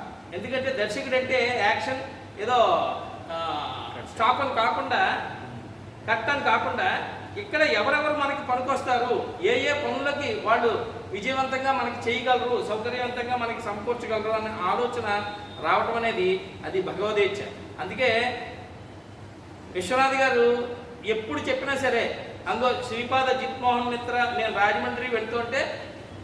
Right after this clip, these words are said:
మిత్ర ఒకరు గుర్తుకొస్తారు, గోదావరితో పాటుగా, ఆ బ్రిడ్జితో పాటుగా, కాటన్ ధరతో పాటుగా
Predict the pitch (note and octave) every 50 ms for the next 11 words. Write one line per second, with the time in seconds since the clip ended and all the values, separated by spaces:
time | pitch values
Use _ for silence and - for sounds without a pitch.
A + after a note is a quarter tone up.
0 | - - - F3+ G#3 A3 A3 B3 C4 C4+ C4+ C4 B3+ - A3+ G#3+ A3 G#3+ G#3+ G#3+
1 | - - A#3 C4 B3+ - - A#3+ G#3+ G#3+ G#3+ A#3 A3 - F3+ F#3+ G#3 A3 A#3 A#3+
2 | A#3 A#3 G#3+ - - A3+ A3 A3+ G#3+ G#3 G#3 G#3+ G#3+ A3 A3 G#3+ G3+ F#3+ F#3+ F#3
3 | F3+ F3+ F3+ F3+ - G#3 F#3 A#3 A3+ A3+ A3+ G3+ G3 F3+ F#3 F3+ G#3 G#3 G#3 G3+
4 | F#3 F#3+ G3 A3 G#3+ G#3 F#3 F#3 F#3 F#3 F#3+ A#3 G#3+ G3+ G3+ F#3+ F3+ F3+ F#3+ A3
5 | C4 - - - - -